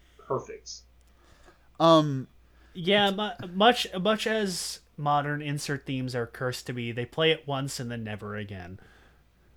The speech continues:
Speaker 2: Uh, <laughs> you know, it's funny you say that. And then you have something like fucking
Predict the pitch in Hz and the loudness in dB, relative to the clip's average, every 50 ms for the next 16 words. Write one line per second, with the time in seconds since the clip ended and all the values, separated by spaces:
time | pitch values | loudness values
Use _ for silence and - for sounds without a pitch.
0 | - - - - _ _ _ - 170 175 - 156 165 - - 185 - - 214 - | -20 -20 -20 -20 _ _ _ -6 -6 -4 -6 -8 -14 -8 -6 -6 -6 -6 -6 -6
1 | 196 - - - - - 175 - - - 175 190 185 180 170 - - 160 156 156 | -6 -8 -8 -12 -18 -16 -16 -8 -2 4 6 8 8 8 6 4 2 2 4 4
2 | 151 135 123 117 - - 131 120 - - 123 113 120 117 127 131 143 139 - - | 4 2 2 0 -4 -6 -6 -6 -6 -4 -4 -4 -2 0 0 0 0 -2 -4 -8
3 | - - - - - - - _ - 139 139 131 135 135 135 135 139 127 131 139 | -16 -20 -20 -20 -20 -20 -12 _ -2 -2 0 2 2 2 2 2 0 2 2 2
4 | 127 123 117 - 135 117 139 135 127 113 - - 127 120 - 131 120 113 107 104 | 0 0 -2 -4 -8 -6 -4 -2 -4 -4 -4 -4 -6 -6 -4 -4 -4 -2 -2 -2
5 | 101 98 92 90 87 | -4 -4 -6 -6 -10